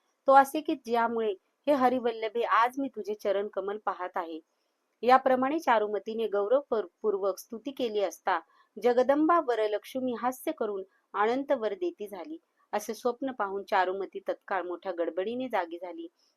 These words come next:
आणि आपल्या सर्व आप्तवर्गाला हे आनंददायक स्वप्न कथन केले. हे ऐकता "छान, छान, फार उत्तम," असे सर्व म्हणाले.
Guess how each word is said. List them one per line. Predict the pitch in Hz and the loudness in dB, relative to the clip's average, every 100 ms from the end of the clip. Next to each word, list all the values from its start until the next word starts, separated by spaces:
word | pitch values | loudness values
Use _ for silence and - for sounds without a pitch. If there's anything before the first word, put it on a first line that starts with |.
| _ 208 | _ -2
आणि | 233 | 0
आपल्या | 226 220 190 | 0 0 -4
सर्व | 190 247 262 | -2 -2 0
आप्तवर्गाला | 220 - - 175 170 165 185 170 - _ _ | -2 -2 -4 -2 -2 -2 -4 -6 -8 _ _
हे | 208 | -4
आनंददायक | - 202 220 269 285 254 202 185 | 0 2 2 0 0 0 0 -4
स्वप्न | - 190 208 220 | -6 -8 -6 -4
कथन | 185 175 214 226 | -4 -4 -6 -6
केले. | 180 165 165 _ _ _ | -6 -6 -10 _ _ _
हे | 226 | 2
ऐकता | 254 262 - 277 247 | 4 2 0 0 0
"छान, | - 240 226 220 | -4 -4 -4 -4
छान, | 214 202 - | -4 -4 -2
फार | 214 | -2
उत्तम," | 226 190 - - 180 | -2 -8 -10 -10 -12
असे | - | -14
सर्व | 202 240 247 269 | -10 -4 -2 -2
म्हणाले. | 220 175 156 160 | -4 -8 -8 -10